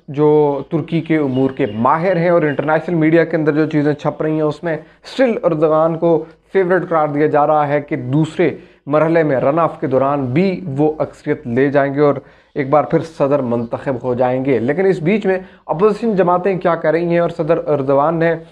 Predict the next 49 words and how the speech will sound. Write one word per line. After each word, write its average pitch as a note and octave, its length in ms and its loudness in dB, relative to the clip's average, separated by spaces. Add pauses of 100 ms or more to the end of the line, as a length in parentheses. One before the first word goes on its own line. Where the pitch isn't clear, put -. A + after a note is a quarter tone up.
(300)
इंतखाबात E3+ 580 2
से G#3+ 160 0
कोई F#3+ 160 0
छः G3 280 2
महीने E3 300 2
पहले D#3+ 280 2
एक D#3 120 -4
ऐलान C3 320 2
किया C#3 240 2
था - 280 -10 (300)
सरकारी D3 360 -2
मुलाजमीन C#3 480 0
के C#3+ 120 -4
लिए, C#3 220 -2 (300)
ये G#3+ 160 2
बड़ा D#3+ 300 2
अहम D#3 260 0
ऐलान D3+ 360 0
था D#3 100 0
और D#3 80 2
उसके D3+ 280 -4
शायद C#3+ 260 -4
नताइज B2+ 340 -2
भी C#3+ 100 -2
सामने C3 380 -6
आए B2 160 -4
हैं, A#2+ 180 -14 (360)
आपके E3+ 180 -2
सामने G#3+ 240 2
रखेंगे। G3 480 0
वो F3 80 2
तमाम E3 200 2
तो D#3 80 0
लोग D#3+ 200 2
जो D#3+ 80 2
हमारे D3 220 4
चैनल C#3+ 220 0
पर C3+ 160 2
नए C3 220 0
हैं, C3+ 180 -2
ज़रूर C3 200 0
सब्सक्राइब B2+ 440 -6
करें, D3 120 -2
हमारे C3 300 -2
Facebook F3 300 -2
पेज E3 140 0
को - 80 -6
फॉलो D3+ 260 0
करें, D3+ 240 0